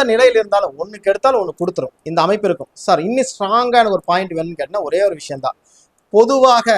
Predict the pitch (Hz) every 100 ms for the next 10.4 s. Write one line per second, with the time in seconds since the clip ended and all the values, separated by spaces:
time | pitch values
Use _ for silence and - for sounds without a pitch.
0 | - _ _ _ 156 185 - 202 226 214
1 | 180 190 190 180 180 208 233 226 202 175
2 | 170 - 165 190 175 160 143 143 139 -
3 | _ _ - 156 208 226 180 185 165 151
4 | 135 147 220 - _ - 131 165 196 262
5 | 254 226 226 226 - 175 185 185 180 156
6 | 151 180 143 160 226 233 226 156 156 160
7 | 156 127 117 117 - _ _ _ _ _
8 | _ - 240 277 277 226 220 220 196 180
9 | 180 156 151 190 143 - 143 185 247 226
10 | 196 185 147 143